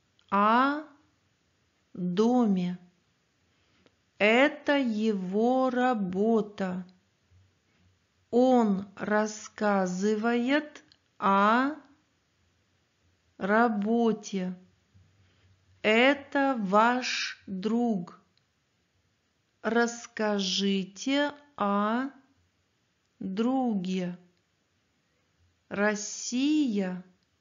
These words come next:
её родина. Она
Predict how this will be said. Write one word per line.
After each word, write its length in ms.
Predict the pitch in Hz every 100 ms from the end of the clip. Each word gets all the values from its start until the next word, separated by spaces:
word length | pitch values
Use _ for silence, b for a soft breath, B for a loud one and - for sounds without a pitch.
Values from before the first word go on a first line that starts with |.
| _ _ _
её 1120 | 185 185 220 226 190 170 190 233 269 285 277 -
родина. 920 | 208 214 233 247 202 208 202 190 185 - _ _ _ _ _ _ _ _ _ _ _ -
Она 840 | 214 226 226 233 277 277 226 190